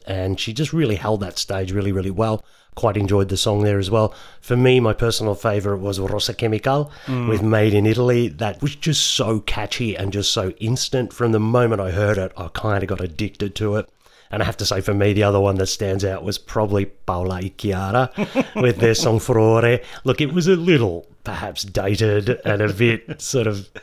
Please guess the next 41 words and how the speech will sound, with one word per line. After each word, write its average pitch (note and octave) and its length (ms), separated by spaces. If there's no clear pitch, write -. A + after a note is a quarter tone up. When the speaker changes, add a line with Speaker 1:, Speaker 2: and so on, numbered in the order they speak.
Speaker 1:
disco-y, A#2+ 720
but G#2+ 380
my G2 180
God, G#2 240
it G2+ 80
worked G2+ 300
for A2 120
me. G2+ 280
And G2+ 120
I'll F#2+ 80
be F#2+ 80
listening G#2 340
to G#2 120
that G2 140
one F#2+ 140
for F#2+ 120
the F2+ 100
rest G2 280
of G#2 100
the F#2+ 40
year. G#2+ 220
Loved G2 500
it. D#3+ 220
Speaker 2:
Yeah, C3 320
I E3+ 60
think F4+ 160
these F#4 200
ones E3+ 180
kinda B2 220
stood A#2 240
out. G#2+ 260
Look, C3 140
we C#3 80
do D3+ 160
have C#3 180
similar A2 260
tastes G#2 340
at G#2+ 80
times, G2+ 360
but A#2+ 160
also A#2 420